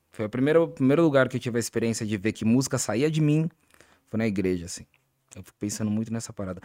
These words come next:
Tava trocando ideia com meu parceiro, com o Derek. A gente, <clears throat> eu fiquei, a gente tava trocando uma ideia de, tipo, mano, ele é doido, né? Como às vezes nossos amigos são as nossas influências musicais. Tipo,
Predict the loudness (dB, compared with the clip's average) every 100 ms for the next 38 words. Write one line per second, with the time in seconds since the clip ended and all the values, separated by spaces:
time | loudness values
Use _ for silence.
0 | -12 -8 -6 -4 -2 -2 -2 -2 -2 -4
1 | -4 -6 -2 -2 -2 -4 -12 -20 -20 -8
2 | -4 -2 -2 0 0 0 -4 -4 -6 -6
3 | _ _ _ _ _ _ _ -20 -20 _
4 | -8 0 2 4 4 4 2 0 0 2
5 | 4 4 4 4 2 -4 -4 -2 0 0
6 | -2 -4 -4 -4 0 0 0 -2 -4 -6
7 | -4 -4 -4 -6 -6 -6 -6 -4 -2 -2
8 | -4 -4 -8 -8 -8 -8 -8 -10 -10 -12
9 | -12 -10 -10 -10 -12 -14 -14 -16 -18 -18
10 | -20